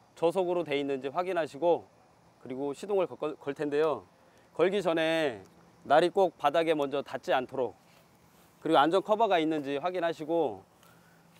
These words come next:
직접 거실 때는 한 손으로 꼭 여기를 잡아주셔야 되는데 이 상태에서는 내가 시동을 걸 수가 없습니다.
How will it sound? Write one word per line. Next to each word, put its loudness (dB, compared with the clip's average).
직접 0
거실 0
때는 4
한 0
손으로 2
꼭 -6
여기를 -4
잡아주셔야 0
되는데 -2
이 -6
상태에서는 2
내가 6
시동을 2
걸 2
수가 -2
없습니다. -2